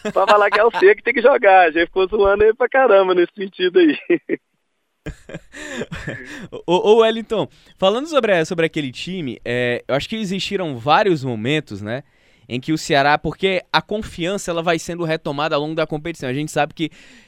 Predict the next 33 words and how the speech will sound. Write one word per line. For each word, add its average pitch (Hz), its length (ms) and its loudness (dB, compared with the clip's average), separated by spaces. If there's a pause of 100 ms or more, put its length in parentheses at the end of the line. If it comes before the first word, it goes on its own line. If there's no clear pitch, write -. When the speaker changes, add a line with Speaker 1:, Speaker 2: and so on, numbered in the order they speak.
(160)
Speaker 2:
competição 160 640 2
de 139 100 -4
pontos 151 300 -6
corridos, 127 540 -4
Série 147 240 0
B, 131 320 -2
Série 120 360 -4
A, 143 240 4 (540)
cara, 170 300 0
é 156 100 0
regularidade. 151 960 -2
Não 135 80 -4
importa 156 440 0
se 143 120 -12
você 143 200 -8
tem 143 140 -4
o 139 40 -6
melhor 131 320 0
elenco, 117 540 -6 (280)
mas 143 200 0
se 175 100 -2
esse 165 180 -2
elenco 160 340 -2
não 151 100 -4
consegue 139 600 -4
coletivamente 139 840 -4
manter 131 240 -6
a 156 80 0
regularidade, 131 880 -2 (320)
não 135 100 -8
serve 175 220 2
pra 190 200 -2
nada. 110 360 -8